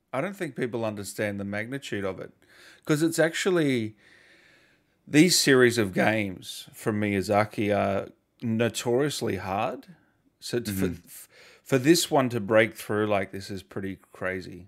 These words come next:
Speaker 1: Like, 'cause it's hit, it's hit mainstream, I would say. Um,
Speaker 2: What's the average, what's the average
Speaker 1: Sale.
Speaker 2: number in terms of sale for a video game?
Speaker 1: It,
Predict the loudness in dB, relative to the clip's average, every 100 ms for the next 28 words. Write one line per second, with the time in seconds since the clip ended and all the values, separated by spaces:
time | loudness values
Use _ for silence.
0 | _ -12 -12 -10 -8 -8 -8 -8 -6 -8
1 | -4 -4 -2 -2 0 -4 -8 -10 -10 -18
2 | _ _ -12 -12 -8 -6 -6 -12 -20 -20
3 | -20 -20 -20 -20 _ _ -12 -10 -8 -10
4 | -14 -20 _ _ _ _ -6 -2 2 4
5 | 4 4 4 4 2 -4 -10 _ -4 -2
6 | 2 2 4 4 4 2 -4 -10 _ _
7 | _ _ _ _ _ _ -16 0 6 8
8 | 8 4 2 2 2 0 0 -2 0 2
9 | 2 0 -2 0 0 0 0 2 0 0
10 | -6 -4 -4